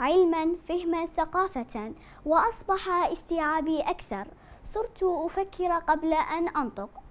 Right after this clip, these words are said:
وأدركت بعدها أن القراءة هي مفتاح المعرفة، والمعرفة هي مفتاح النهضة الحضارية. كانت تجربتي في مسابقة تحدي القراءة العربي، آه، تجربة رائعة حقا.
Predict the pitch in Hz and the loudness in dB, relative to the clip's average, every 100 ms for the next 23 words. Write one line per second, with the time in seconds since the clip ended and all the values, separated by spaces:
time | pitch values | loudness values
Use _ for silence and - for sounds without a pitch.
0 | - - - - - 254 262 262 - 285 | -18 -16 -16 -18 -10 -4 -2 -2 -2 -2
1 | 339 440 415 370 294 311 294 285 - 277 | -2 -2 2 6 6 4 0 -2 -2 -4
2 | 262 - 277 294 349 339 320 320 294 294 | -4 -4 0 4 4 2 -2 -4 -2 -4
3 | 277 285 - 349 381 311 269 254 254 226 | -4 -4 -2 -2 0 -2 0 0 0 -2
4 | 233 - - - - 311 330 339 359 349 | -6 -10 -12 -20 -6 0 4 6 6 4
5 | 339 359 381 349 339 339 - 427 466 330 | 2 0 0 2 2 0 2 2 4 2
6 | 285 294 285 269 254 262 277 269 269 269 | 0 0 -4 -4 -4 -4 -2 0 0 -2
7 | 240 165 - - - - - 440 508 440 | -4 -8 -16 -20 -20 -8 2 4 4 0
8 | 370 277 330 349 349 330 320 320 285 285 | -2 -2 0 2 2 0 -2 0 -2 0
9 | 330 311 285 277 - 277 370 370 320 277 | 0 0 -2 -6 -8 -6 -4 -4 -6 -4
10 | 269 294 302 294 254 247 294 277 262 277 | -2 0 -2 -4 -4 -2 -2 -2 -4 -6
11 | 294 - - - - 269 269 262 277 403 | -8 -14 -20 -12 -4 0 2 0 0 -2
12 | 403 370 359 320 311 302 311 349 - 339 | 0 0 0 2 2 2 2 2 2 2
13 | 269 294 - 339 - 208 | 2 2 0 -2 -2 -10